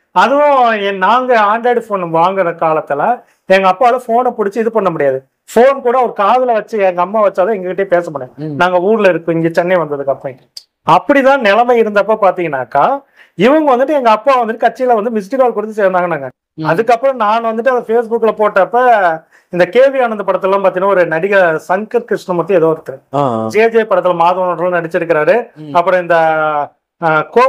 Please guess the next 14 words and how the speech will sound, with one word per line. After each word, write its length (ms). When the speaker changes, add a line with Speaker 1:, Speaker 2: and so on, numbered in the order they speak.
Speaker 1:
படத்துல 400
ஜட்ஜா 320
வந்திருப்பாரு, 440
அவர் 180
வக்கீல், 260
அந்த 180
மரவெட்ட 420
காமெடியில 440
ஒருத்தர் 260
வருவாரு. 240
Speaker 2:
ம், 300
ம். 320
Speaker 1:
ஓகேங்களா? 480
அந்த 320